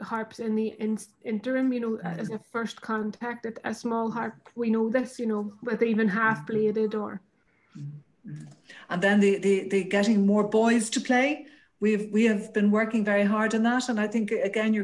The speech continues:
Speaker 2: competing with the hurling and the football, um, as
Speaker 1: Yeah.
Speaker 2: to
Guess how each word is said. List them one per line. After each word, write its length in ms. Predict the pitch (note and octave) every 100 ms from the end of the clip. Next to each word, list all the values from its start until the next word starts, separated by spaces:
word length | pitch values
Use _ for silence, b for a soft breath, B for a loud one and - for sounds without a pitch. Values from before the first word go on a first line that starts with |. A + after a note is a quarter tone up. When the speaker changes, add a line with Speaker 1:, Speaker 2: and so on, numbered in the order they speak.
| G3+
Speaker 2:
competing 360 | G#3 A3 A3 G3+
with 140 | F#3+
the 60 | F#3+
hurling 320 | G3 G3 F#3
and 100 | F3
the 60 | F3
football, 540 | G#3 G3 F3 E3+ E3 b b b b b E3
um, 380 | - E3+ E3+ - D#3 - E3
as 140 | F3+
Speaker 1:
Yeah. 300 | B3 -
Speaker 2:
to 60 | -